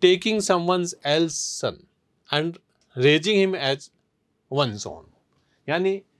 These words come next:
किसी दूसरे का बच्चा लेना और उसको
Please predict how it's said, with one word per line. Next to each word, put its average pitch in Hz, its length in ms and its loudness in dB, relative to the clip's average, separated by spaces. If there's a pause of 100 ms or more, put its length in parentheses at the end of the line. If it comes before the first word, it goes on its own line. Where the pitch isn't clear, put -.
(180)
किसी 180 220 0
दूसरे 151 380 -2
का 156 140 -2
बच्चा 135 300 -4
लेना 107 360 -6 (600)
और 175 300 4 (460)
उसको 190 440 4